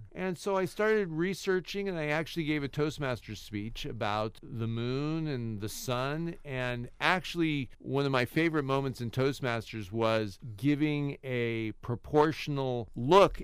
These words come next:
at the tennis ball was the moon, a basketball twenty feet away was the earth, and then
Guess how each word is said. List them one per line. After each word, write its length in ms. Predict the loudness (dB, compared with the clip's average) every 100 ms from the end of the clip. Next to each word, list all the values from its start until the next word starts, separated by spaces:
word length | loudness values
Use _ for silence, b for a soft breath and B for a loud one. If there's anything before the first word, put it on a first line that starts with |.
| -4
at 320 | 0 2 0 -6 -10
the 80 | -8
tennis 380 | -2 0 0 0
ball 200 | 2 2
was 200 | 0 -2
the 80 | -2
moon, 440 | -2 -2 -6 -8 -10
a 80 |
basketball 800 | -6 0 0 0 -2 2 2 2
twenty 420 | -2 -6 -2 -2
feet 260 | -2 0 2
away 640 | 2 0 0 0 0 -2 -6 -6
was 360 | -2 -2 -2
the 200 | -4 -4
earth, 380 | 2 4 4 2
and 180 | -2 -2
then 300 | 0 -2 -4